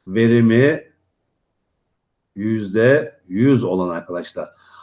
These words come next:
Ancak sevgili çocuklar, günlük hayatta böyle bir şey olması imkansız. Neden? Çünkü bakın buraya yazdım arkadaşlar. Akımın ısı etkisinden dolayı transformatör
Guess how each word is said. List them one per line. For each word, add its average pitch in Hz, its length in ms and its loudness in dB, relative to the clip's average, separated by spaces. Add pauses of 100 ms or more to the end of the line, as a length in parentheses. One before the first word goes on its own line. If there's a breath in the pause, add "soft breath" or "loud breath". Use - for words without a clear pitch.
(260 soft breath)
Ancak 214 560 6
sevgili 143 380 0
çocuklar, 127 580 -4 (300 soft breath)
günlük 214 440 2
hayatta 165 460 2
böyle 208 260 6
bir 165 60 -4
şey 190 180 -2
olması 175 420 0
imkansız. 170 720 -2 (100)
Neden? 190 520 -2 (240 loud breath)
Çünkü 247 580 0
bakın 160 300 -2
buraya 190 220 2
yazdım 180 340 0
arkadaşlar. 117 640 -4
Akımın 226 640 -2
ısı 202 360 -6
etkisinden 151 960 -4
dolayı 123 540 0 (1080 loud breath)
transformatör 220 460 -2